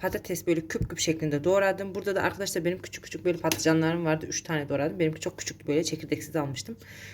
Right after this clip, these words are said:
Şimdi arkadaşlar siz doğrarsanız işte iki patlıcan doğrayın. Ondan sonra arkadaşlar burada da bir adet kuru soğan, şöyle yeşil biber,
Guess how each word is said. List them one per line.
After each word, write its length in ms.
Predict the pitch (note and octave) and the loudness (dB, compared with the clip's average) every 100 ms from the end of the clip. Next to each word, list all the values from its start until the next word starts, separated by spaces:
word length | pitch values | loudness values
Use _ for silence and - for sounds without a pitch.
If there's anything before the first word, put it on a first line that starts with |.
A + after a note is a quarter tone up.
| - | 0
Şimdi 380 | - G#3+ A3+ C#4 | 0 0 0 2
arkadaşlar 400 | G3 A3+ A3+ - | 2 2 2 0
siz 220 | - B3 | -4 4
doğrarsanız 480 | B3 A#3+ B3 A#3+ A#3 | 6 6 4 2 2
işte 160 | - - | 0 -2
iki 140 | - | -2
patlıcan 420 | G#3 - E3+ F3+ | -4 -4 -4 0
doğrayın. 280 | D#3 C#3+ F#3+ - - - - - - - - - - | 2 4 4 2 -2 -20 -20 -16 -16 -18 -20 -16 -6
Ondan 260 | G#3+ A#3 | 0 2
sonra 240 | B3 B3 A3 | 2 2 2
arkadaşlar 480 | A3+ B3 A#3 G3 | 4 4 4 0
burada 200 | G3 G#3+ | 2 2
da 140 | A3 G#3 | 2 4
bir 180 | G3+ F3+ | 4 4
adet 200 | G3 - | 2 -2
kuru 180 | E3+ | -4
soğan, 400 | - - F#3 F#3+ | -2 0 2 2
şöyle 260 | F#3+ F#3 F3 | 0 0 2
yeşil 380 | D#3+ D#3+ F#3+ F3 | 4 4 2 -2
biber, 520 | E3+ F3 F3+ F3+ | 0 4 6 4